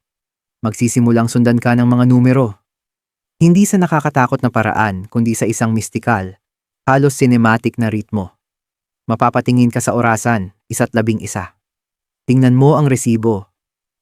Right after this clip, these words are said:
Pitong daan pituputpitong kabuuan.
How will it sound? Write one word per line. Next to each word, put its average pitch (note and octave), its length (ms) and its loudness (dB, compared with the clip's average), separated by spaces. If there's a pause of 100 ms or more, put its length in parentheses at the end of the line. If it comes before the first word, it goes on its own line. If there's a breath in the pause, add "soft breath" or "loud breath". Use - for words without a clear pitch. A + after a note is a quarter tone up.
Pitong A2 320 -2
daan A2 400 -2
pituputpitong A2+ 800 -4
kabuuan. G2+ 560 -4